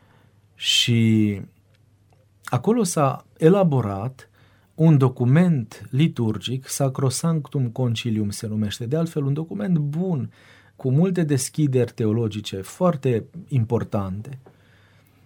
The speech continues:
Și după ce s-a elaborat documentul respectiv, la câțiva ani, la vreo șase, șapte ani de la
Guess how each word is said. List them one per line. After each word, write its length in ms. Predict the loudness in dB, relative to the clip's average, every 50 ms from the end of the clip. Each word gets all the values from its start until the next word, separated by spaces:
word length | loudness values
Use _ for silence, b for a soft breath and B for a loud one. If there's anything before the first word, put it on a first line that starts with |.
| b b
Și 160 | -12 -8 -6 0
după 300 | 4 4 4 4 2 -2
ce 160 | 0 0 -2
s-a 240 | 0 0 2 2 4
elaborat 600 | 4 2 2 0 0 0 0 0 0 -2 -2 -2
documentul 720 | -2 -2 -2 -2 -2 0 2 2 2 2 0 0 -2 -2
respectiv, 640 | -2 -2 -4 -4 -4 -6 -6 -6 -4 -4 -6 -4 -2
la 140 | -2 -2 -2
câțiva 380 | 0 0 -2 -2 -2 -2 -2
ani, 120 | 0 0 0
la 80 | -2
vreo 180 | -2 -4 -4 -6
șase, 360 | -6 -4 -4 -4 -2 -2 -4
șapte 380 | -4 -4 -4 -6 -6 -8 -6 -4
ani 180 | -2 -2 -2
de 100 | -4 -4
la 260 | -6 -6 -8 -10 -14